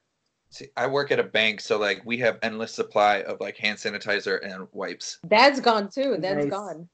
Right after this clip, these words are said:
Speaker 1: We
Speaker 2: But
Speaker 1: have
Speaker 2: I
Speaker 1: to have all the hand sanitizer within arm's distance of us 'cause people have been stealing it.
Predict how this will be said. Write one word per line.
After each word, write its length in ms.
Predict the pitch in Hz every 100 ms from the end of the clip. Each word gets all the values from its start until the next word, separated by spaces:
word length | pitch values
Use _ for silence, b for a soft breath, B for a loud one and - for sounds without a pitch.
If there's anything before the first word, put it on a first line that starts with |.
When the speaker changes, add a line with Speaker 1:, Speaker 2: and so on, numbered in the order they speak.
| _ 139
Speaker 1:
We 140 | 165
Speaker 2:
But 80 | 196
Speaker 1:
have 120 | 185
Speaker 2:
I 40 | 208
Speaker 1:
to 120 | 190
have 260 | 180 165 156
all 120 | 160
the 100 | 151
hand 280 | 147 147 143
sanitizer 580 | 160 147 156 143 143
within 360 | 143 135 143 127
arm's 320 | 113 120 120
distance 400 | - 117 - 127
of 140 | 135 123
us 160 | 127
'cause 160 | - 110
people 260 | 120 113 107
have 60 |
been 160 | 104 98
stealing 360 | - 101 98
it. 160 | 92